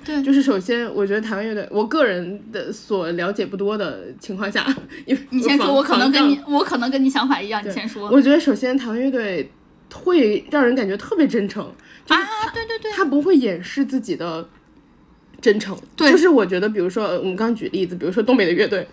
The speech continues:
Speaker 1: 嗯。
Speaker 2: 他会用一种“我很玩世不恭”
Speaker 1: 嗯。
Speaker 2: 什么之类的，“我，我，我，我不想让别人就是明，很明确地知道我，我在想什么。
Speaker 1: 嗯。
Speaker 2: 我，然后，呃，我让大家看到我很酷的一面，我很随意的一面，
Speaker 1: 嗯。嗯。
Speaker 2: 然后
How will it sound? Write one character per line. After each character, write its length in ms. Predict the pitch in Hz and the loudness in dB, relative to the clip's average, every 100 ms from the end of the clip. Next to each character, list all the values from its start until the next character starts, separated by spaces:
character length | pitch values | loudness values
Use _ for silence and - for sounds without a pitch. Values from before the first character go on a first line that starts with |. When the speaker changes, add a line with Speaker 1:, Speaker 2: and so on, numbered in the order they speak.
| - | 4
Speaker 1:
嗯。 300 | 269 240 - | 4 4 0
Speaker 2:
他 120 | 320 | 2
会 120 | 330 | 4
用 140 | 311 277 | 6 6
一 60 | |
种 140 | 233 190 | 4 4
“我 80 | 214 | 2
很 400 | 220 175 147 101 | 0 -4 -6 -6
玩 160 | 180 | -4
世 100 | - | -4
不 80 | 220 | -4
恭” 320 | 226 233 240 262 | -2 -2 -2 2
Speaker 1:
嗯。 140 | 254 | 4
Speaker 2:
什 80 | 240 | 4
么 100 | 208 | 0
之 100 | 233 | 0
类 120 | 226 | 0
的 60 | 208 | 0
，“我， 120 | 185 | 0
我， 220 | - 151 - - | -2 -4 -6 -10
我， 160 | - 202 - | 0 0 2
我 80 | 208 | 0
不 100 | 285 | 2
想 180 | 233 | 0
让 160 | 170 175 | -2 -4
别 100 | 170 | -4
人 220 | 170 180 | -4 -4
就 100 | 185 | -6
是 100 | 185 | -6
明， 240 | 185 170 143 _ - 233 | -6 -8 -12 _ -18 -14
很 180 | 202 233 | -8 -6
明 220 | 185 180 | -4 -4
确 120 | 202 | 0
地 100 | 285 | 0
知 140 | 190 220 | 0 -2
道 140 | 214 | -2
我， 220 | 180 143 - | -4 -6 -6
我 160 | 175 | -4
在 200 | 170 208 | -2 -2
想 200 | 196 - | -4 -8
什 120 | - 175 | -10 -12
么。 180 | - - | -12 -2
Speaker 1:
嗯。 220 | 262 254 | 0 2
Speaker 2:
我， 140 | 214 185 | 0 -2
然 140 | 185 | -4
后， 280 | 185 220 196 - - - | -4 -4 -4 -10 -20 -14
呃， 520 | - 190 151 92 55 - | -8 -6 -6 -12 -14 -2
我 160 | 202 | 0
让 160 | 208 262 | 2 2
大 120 | 330 | 2
家 60 | 320 | -2
看 160 | 294 | -2
到 60 | 262 | 0
我 80 | 220 | 2
很 120 | 262 | 0
酷 220 | - 359 | -2 -4
的 80 | 262 | -2
一 60 | 151 | -4
面， 160 | - - | -8 -4
我 60 | 254 | 0
很 220 | 247 254 | 4 4
随 140 | 226 | 4
意 160 | 226 277 | 2 0
的 80 | 220 | 0
一 140 | 160 | -6
面， 220 | 160 139 - | -10 -12 -2
Speaker 1:
嗯。 200 | 247 220 | 0 0
嗯。 20 | |
Speaker 2:
然 100 | 190 | -2
后 220 | 233 208 | -4 -4